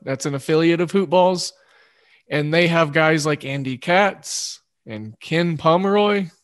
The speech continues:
on here making picks. Lots of E S P N people, a lot of other great podcast networks. The Locked On Network is on here. The Athletic. Um,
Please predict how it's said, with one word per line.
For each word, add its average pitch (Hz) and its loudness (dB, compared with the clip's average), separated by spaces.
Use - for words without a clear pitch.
on 165 -4
here 165 0
making 165 -2
picks. - -4
Lots 151 0
of 165 0
E 175 2
S 165 2
P 175 -2
N 190 0
people, 190 -2
a 170 -10
lot 151 4
of 175 2
other 180 4
great 175 -2
podcast 165 -4
networks. 170 -4
The 135 -4
Locked 139 0
On 170 0
Network 165 -4
is 156 -6
on 160 -4
here. 160 -6
The 135 0
Athletic. 143 -2
Um, 139 -2